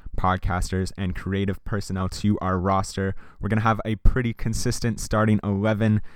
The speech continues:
coming to you soon, so be on the lookout for some new faces. We also just launched a paid subscription option, so if you are interested in becoming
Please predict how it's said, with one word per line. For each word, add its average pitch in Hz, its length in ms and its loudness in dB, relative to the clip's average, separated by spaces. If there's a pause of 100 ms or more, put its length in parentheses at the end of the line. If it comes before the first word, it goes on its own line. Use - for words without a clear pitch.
(180)
coming 139 300 4
to 123 140 0
you 110 100 4
soon, 101 380 2
so 104 160 0
be 123 260 2
on 98 240 -2
the 95 60 0
lookout 95 340 -2
for 98 180 -4
some 95 280 0
new 92 160 0
faces. 90 640 -4 (340)
We 120 140 4
also 120 220 10
just 117 200 0
launched 113 420 0
a 104 240 0 (300)
paid 123 260 8
subscription 123 560 6
option, 123 320 2
so 110 160 0
if 101 120 0
you 101 100 4
are - 100 0
interested 107 380 -2
in 98 60 0
becoming 98 420 2